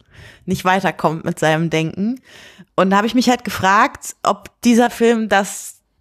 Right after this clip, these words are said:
tut und als Antwort anbietet.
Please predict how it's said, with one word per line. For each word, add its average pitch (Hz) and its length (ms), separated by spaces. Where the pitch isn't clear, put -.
tut 269 340
und - 180
als 175 180
Antwort 175 420
anbietet. 165 880